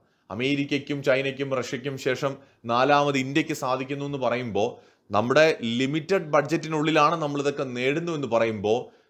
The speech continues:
ഏഹ്, നമുക്ക് അഭിമാനിച്ചുകൊണ്ട് തന്നെ ലോകത്തിന് മുന്നിൽ തല ഉയർത്തിപ്പിടിച്ചുകൊണ്ട് തന്നെ നമുക്കിത് പറയാം. നമ്മുടെ ഇസ്രോ സത്യത്തിൽ ഓരോ ഭാരതീയന്റെയും അഭിമാനം എത്രത്തോളം ഉയർത്തുന്നു എന്നറിയാമോ?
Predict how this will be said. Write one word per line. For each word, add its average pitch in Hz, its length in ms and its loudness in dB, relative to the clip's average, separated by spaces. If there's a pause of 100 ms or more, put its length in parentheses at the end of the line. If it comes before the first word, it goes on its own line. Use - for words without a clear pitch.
(120)
ഏഹ്, 107 140 0
നമുക്ക് 139 320 -2
അഭിമാനിച്ചുകൊണ്ട് 156 1000 2
തന്നെ 123 140 -4
ലോകത്തിന് 117 440 -2
മുന്നിൽ 113 380 -4 (120)
തല 127 200 4
ഉയർത്തിപ്പിടിച്ചുകൊണ്ട് 127 960 -2
തന്നെ 98 140 -8
നമുക്കിത് 98 320 -8
പറയാം. 95 280 0 (440)
നമ്മുടെ 117 200 0
ഇസ്രോ 170 340 0
സത്യത്തിൽ 147 380 -2
ഓരോ 139 220 6
ഭാരതീയന്റെയും 135 1000 -4 (240)
അഭിമാനം 123 580 -4
എത്രത്തോളം 147 600 0
ഉയർത്തുന്നു 123 400 -4
എന്നറിയാമോ? 87 400 -4